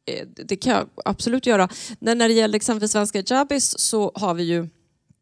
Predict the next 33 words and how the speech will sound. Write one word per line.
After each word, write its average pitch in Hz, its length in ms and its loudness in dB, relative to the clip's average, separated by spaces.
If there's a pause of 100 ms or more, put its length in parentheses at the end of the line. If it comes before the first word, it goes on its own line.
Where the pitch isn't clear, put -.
(640)
Jag 185 160 -2
började 233 400 0
tvåtusen 208 340 -6
femton 185 580 -2
med 165 180 -2
att - 320 -6
försöka 170 520 -4
liksom 165 320 -4
hitta 208 640 -6
den 165 240 -4
grupp - 280 -8
som 170 140 -8
ska 175 160 -8
stå 165 180 -8
på 175 140 -8
scen. - 460 -4
Då 202 60 -2
hade 214 220 0
jag 165 140 0
liksom 175 180 -8
en 165 100 -8
tanke 156 420 -6
om - 120 -8
att - 100 -10
det - 40 -12
skulle 143 180 -12
vara 143 100 -6
olika 147 400 -6
åldrar 196 520 -4
och 240 100 -6
sådär. 240 260 -6 (380)
Och - 360 -12
ganska - 760 -4